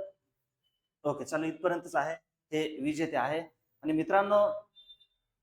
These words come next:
जर तुम्ही महाराष्ट्राचा विचार केला तर जवळपास नव्वद टक्के पेक्षा जास्त क्राऊड हा सरळ सेवा परीक्षेचा आहे, नव्वद टक्के पेक्षा जास्त. याचा विचार करून सरळ सेवेची स्पेशल बॅच आपण सुरू करणार आहोत,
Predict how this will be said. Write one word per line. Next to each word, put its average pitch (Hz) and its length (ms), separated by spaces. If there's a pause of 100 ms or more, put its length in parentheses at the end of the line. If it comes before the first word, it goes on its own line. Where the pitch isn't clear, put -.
(160)
जर 170 160
तुम्ही 196 180
महाराष्ट्राचा 170 580
विचार 175 280
केला 156 320 (440)
तर 165 80
जवळपास 165 480
नव्वद 165 400
टक्के 170 220
पेक्षा - 320
जास्त 131 360
क्राऊड 147 200
हा 117 120
सरळ 139 320
सेवा 143 240 (100)
परीक्षेचा 123 460
आहे, 90 100 (420)
नव्वद 165 380
टक्के 127 160
पेक्षा 120 280
जास्त. - 340 (840)
याचा 156 180
विचार 175 280
करून 175 200
सरळ 170 260
सेवेची 160 380
स्पेशल 147 400
बॅच 139 200
आपण 139 200
सुरू 139 240
करणार 131 300
आहोत, 120 240